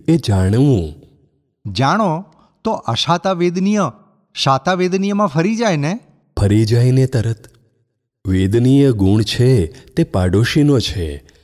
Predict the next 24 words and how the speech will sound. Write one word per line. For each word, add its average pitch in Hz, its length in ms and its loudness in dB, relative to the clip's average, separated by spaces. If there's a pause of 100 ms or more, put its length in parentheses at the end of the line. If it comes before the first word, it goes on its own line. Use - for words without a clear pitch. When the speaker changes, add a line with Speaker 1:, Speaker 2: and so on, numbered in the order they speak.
(360)
Speaker 1:
આપણો 101 460 0
વેદનીય 123 560 2
ગુણ 131 260 2
નથી. 92 480 -2 (480)
આપણે 156 340 2
નિર્લેપ 139 540 2
છીએ. 82 520 -6 (600)
નિર્લેપને 110 720 2
કશું 151 520 0
ના 92 200 2
થાય. 76 400 -4 (720)
આપણને 135 580 2
ઉધરસ 107 600 0
આવે 101 520 2 (320)
તો 165 120 2
એમ 120 340 2
લાગવું 113 500 2
જોઈએ 101 520 2
કે - 400 -6
ઉધરસ 123 600 0
ઉપડી 107 340 0
છે. 73 340 -8 (800)
મને 104 420 2
ઉપડી 143 640 2